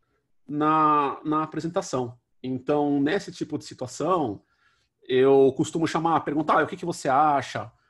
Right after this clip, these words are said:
Ou eu tento chamar uma opinião, ou eu peço uma interação, ou eu dou alguma coisa pra segurar, "Ó, cuida disso aqui pra mim um pouquinho, vamos falar mais um pouquinho, ah, então agora devolve." E incluí-lo na, na apresentação. É uma,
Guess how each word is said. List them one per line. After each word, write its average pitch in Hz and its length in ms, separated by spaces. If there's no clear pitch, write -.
Ou 147 220
eu 165 120
tento 156 340
chamar 127 760
uma 143 180
opinião, 139 580
ou 147 160
eu 147 60
peço 147 320
uma 139 100
interação, 131 1040
ou 143 220
eu 156 80
dou 160 120
alguma 147 220
coisa 156 160
pra 139 120
segurar, 131 340
"Ó, 147 160
cuida 165 180
disso 156 120
aqui 139 100
pra 143 100
mim 139 60
um 139 60
pouquinho, 139 520
vamos 135 220
falar 143 100
mais 139 140
um 139 40
pouquinho, 139 360
ah, 127 80
então 127 180
agora 127 220
devolve." 123 800
E 127 420
incluí-lo 147 720
na, 120 580
na 131 200
apresentação. 135 720
É 107 80
uma, 110 280